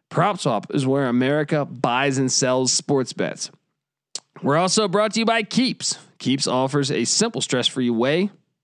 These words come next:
to keep the hair on your head. Convenient virtual doctor consultations and medications delivered straight to your door every three months. You don't even have to leave your own home. A low-cost treatment start at just ten dollars a month, and they offer generic versions as well. Discreet packaging and proven results.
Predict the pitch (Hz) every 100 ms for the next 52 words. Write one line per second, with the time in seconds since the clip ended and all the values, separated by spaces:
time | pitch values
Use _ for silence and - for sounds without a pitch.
0 | - 143 269 - - 175 226 170 117 165
1 | 233 127 - - - - 175 156 180 302
2 | 269 160 - _ _ _ 165 196 170 151
3 | 120 156 160 131 151 143 135 127 139 135
4 | 131 123 117 131 123 127 113 - 127 117
5 | 165 156 - 117 131 127 170 143 110 120
6 | 131 127 143 131 117 113 226 269 208 196
7 | 170 151 160 214 170 185 190 160 147 208
8 | 220 208 - - _ - 120 131 190 190
9 | 190 165 151 165 147 151 143 131 131 -
10 | 160 160 143 127 120 135 135 - - -
11 | _ - 104 110 151 147 123 113 139 135
12 | 127 123 120 120 110 127 127 107 120 -
13 | 170 156 170 170 180 160 165 131 - 180
14 | 151 151 127 160 165 -